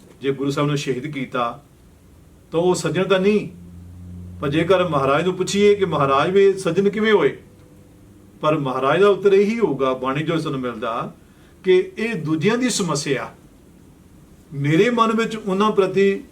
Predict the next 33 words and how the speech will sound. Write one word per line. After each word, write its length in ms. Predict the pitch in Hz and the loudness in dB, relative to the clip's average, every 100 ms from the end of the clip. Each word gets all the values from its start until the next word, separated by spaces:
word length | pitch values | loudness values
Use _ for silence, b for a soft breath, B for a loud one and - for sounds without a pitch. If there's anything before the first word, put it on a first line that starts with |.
| - | -8
ਸ਼ਤਰੁਤਾ 560 | 165 156 180 180 185 | -6 -2 -2 2 0
ਵਾਲਾ, 460 | 180 156 156 160 156 | 2 0 0 0 -2
ਵੈਰ 360 | 143 131 160 | -2 -2 -2
ਭਾਵਨਾ 420 | 180 165 135 139 156 | -2 -2 -2 -2 -4
ਵਾਲਾ 360 | 151 147 151 | -2 0 0
ਕੋਈ 300 | 151 165 170 | -2 -4 -4
ਭਾਵ 360 | 175 160 131 127 | -2 -2 -2 -2
ਨਹੀਂ। 220 | 135 139 - - - _ _ _ _ - _ - | -6 -6 -8 -20 -20 _ _ _ _ -20 _ -8
ਮੈਂ 160 | 147 | -2
ਉਹਨਾਂ 220 | 196 220 226 | 0 2 2
ਨੂੰ 120 | 202 | 2
ਆਪਣਾ 280 | 175 180 180 | 0 0 -2
ਦੁਸ਼ਮਣ 440 | 151 - 175 170 | -2 -4 -4 -2
ਨਹੀਂ 120 | 185 | -2
ਸਮਝਦਾ। 540 | 185 165 151 139 139 - | 0 -4 -2 -2 -2 -6
ਉਹਨਾਂ 240 | 175 202 | 0 2
ਦੀ 120 | 196 185 | 2 -2
ਧਿਆਨ 320 | 165 139 143 | -2 -2 2
ਰਹੇ 240 | 190 202 | 4 4
ਕਿ 240 | 214 208 196 B B B 180 | 4 2 2 B B B -2
ਉਹਨਾਂ 220 | 196 220 | 2 4
ਦਾ 100 | 214 | 4
ਜੋ 200 | 196 190 | 4 2
ਉਠਾਇਆ 380 | 175 156 185 185 | 2 0 2 0
ਗਲਤ 320 | 165 190 202 | 0 2 2
ਕਦਮ 400 | 202 160 196 202 | 0 0 2 4
ਆ, 80 | 202 | 2
ਉਹਨੂੰ, 460 | 202 208 220 185 147 - | 0 0 0 -2 -6 -8
ਉਹਨੂੰ 260 | 185 214 220 | -4 -2 -2
ਸ-, 120 | - | -2
ਉਹਨੂੰ 340 | 202 190 247 | -2 0 0
ਸਲਾਹ 300 | 240 190 196 | -2 0 2
ਰਹੇ। 220 | 185 143 | 2 -2